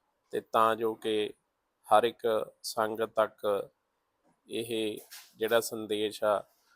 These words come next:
ਉਹ ਚਲਾ ਜਾਵੇ ਤੇ ਬਾਬਾ ਫਰੀਦ ਜੀ ਦੇ ਆਗਮਨ ਪੁਰਬ 'ਤੇ ਸੰਗਤਾਂ ਪਹੁੰਚ ਕੇ ਆਪਦੀ ਹਾਜ਼ਰੀ ਲਵਾਉਣ ਤੇ ਜੋ ਵੀ ਮੇਲੇ ਦਾ ਦ੍ਰਿਸ਼ ਹੁੰਦਾ,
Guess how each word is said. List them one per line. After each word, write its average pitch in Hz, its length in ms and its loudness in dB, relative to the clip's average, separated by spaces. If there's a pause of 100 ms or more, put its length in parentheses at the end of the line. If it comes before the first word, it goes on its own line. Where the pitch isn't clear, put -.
(220)
ਉਹ 107 120 -4
ਚਲਾ 110 340 4
ਜਾਵੇ 113 360 2 (560)
ਤੇ 107 80 -4
ਬਾਬਾ 107 360 4
ਫਰੀਦ 107 440 -4 (720)
ਜੀ 104 120 -6
ਦੇ 113 180 -2 (100)
ਆਗਮਨ 107 440 2
ਪੁਰਬ 107 340 -2
'ਤੇ 107 340 -2 (460)
ਸੰਗਤਾਂ 110 680 -2 (280)
ਪਹੁੰਚ 117 300 0
ਕੇ 117 200 -2
ਆਪਦੀ 107 400 2
ਹਾਜ਼ਰੀ 104 420 0
ਲਵਾਉਣ 107 460 -2 (760)
ਤੇ 117 100 -2
ਜੋ 113 320 -2
ਵੀ 120 400 -4 (920)
ਮੇਲੇ 113 460 2
ਦਾ 107 340 4 (640)
ਦ੍ਰਿਸ਼ 113 400 0
ਹੁੰਦਾ, 107 500 2